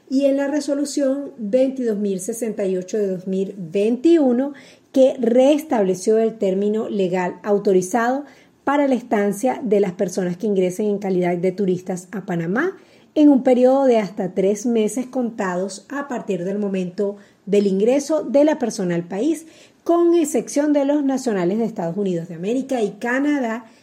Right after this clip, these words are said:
que mantienen un periodo de seis meses desde su ingreso y que exigen una solvencia económica consona con la estancia. Fin del comunicado. Recordemos que Panamá ha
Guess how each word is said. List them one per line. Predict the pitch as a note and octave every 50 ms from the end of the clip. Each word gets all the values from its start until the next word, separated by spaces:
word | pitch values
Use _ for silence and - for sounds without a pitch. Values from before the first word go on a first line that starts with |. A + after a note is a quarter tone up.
| _ _ _
que | - D#4+ D#4+
mantienen | E4 D#4+ C#4 C4 C4 A3+ A3 A3
un | A3+ A3+ A3+
periodo | A#3 A3+ G#3+ A3 A3 A3+ A3+
de | A3 G#3
seis | - - G3+ F3+ E3 D#3+
meses | G3+ A3 A3+ A3+ A3+ C#4 B3+ B3 -
desde | G3+ G#3+ A3+ A3 B3+ B3+
su | B3+ - D4
ingreso | D4 C#4+ C4 B3+ A3 G#3+ G#3 - B3 B3+ - - _ _ _ _ -
y | D4+ C4+
que | - - C4+
exigen | C4 C4 - B3 A3+ G#3 A3+ A#3
una | A3+ A3+ A3
solvencia | A3 A3+ A#3 G3+ F#3+ G3 F#3 F3+ - A3
económica | G#3 G#3 G3 F3+ F3 E3 E3 E3 - - F#3 - - _ _
consona | - A#3+ C4 C#4 B3+ - D4 C#4+ C#4+ C#4+ D4 C#4+ _ _ _ _ _ _ _
con | - - A#3+ B3 B3+ C4 C4
la | C4
estancia. | C4+ B3+ - - G3 F3 F3 F3 E3+ - - - - _ _ _
Fin | - C4 C4 C#4 D4 D4 D4+ -
del | - A#3+ F#3 G#3+ A3 B3 B3+
comunicado. | B3+ - C#4 C4+ C4+ B3+ A#3 - G#3 F#3+ - - A3+ B3 _ _ _ _ _ _ _ _ _
Recordemos | - G#3+ G#3 - A3 G3+ F#3+ G3+ F#3+ F3+ F#3 G3+ G#3 G3+ - - -
que | - A#3+ A#3 A#3+ B3+ C#4 D#4 C#4+ - - - _ _ _ _ _ _
Panamá | - G#3 F#3+ F3+ F3 F3 F3 F#3 G#3 C#4 E4 F4+ G4 G4 - - _ _ _ _ _ _ _ _ _ _ _ _ _ _ _ _ - - _ _ _ _ _ _ _ _ -
ha | - G#3+ G#3 G#3 G#3 G3+ G3+ G3+ G#3 G#3 G#3 G#3+ G#3+ A3+ A3+ A#3 A#3+ B3+ - -